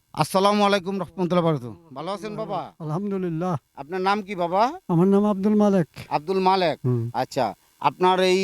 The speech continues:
Speaker 1: যে এই এলাকায় আপনার এই বাড়ি কোন জায়গায়?
Speaker 2: এই যে আমার বাড়ি
Speaker 1: কি
Speaker 2: দেখা
Speaker 1: নাম,
Speaker 2: যায়।
Speaker 1: কি নাম? নাম কি?
Speaker 2: মালেক।
Speaker 1: না, না, এলাকার নাম কি?
Speaker 2: জোগানিয়া গ্রাম।
Speaker 1: ও,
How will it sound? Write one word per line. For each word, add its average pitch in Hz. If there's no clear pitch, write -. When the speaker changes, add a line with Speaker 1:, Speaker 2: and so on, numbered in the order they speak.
Speaker 1:
যে 185
এই 147
এলাকায় 165
আপনার 156
এই 165
বাড়ি 170
কোন 185
জায়গায়? 120
Speaker 2:
এই 254
যে 254
আমার 240
বাড়ি 233
Speaker 1:
কি 202
Speaker 2:
দেখা 196
Speaker 1:
নাম, 170
Speaker 2:
যায়। 185
Speaker 1:
কি 190
নাম? 175
নাম 170
কি? 135
Speaker 2:
মালেক। 185
Speaker 1:
না, 156
না, 165
এলাকার 147
নাম 175
কি? 110
Speaker 2:
জোগানিয়া 220
গ্রাম। 160
Speaker 1:
ও, 131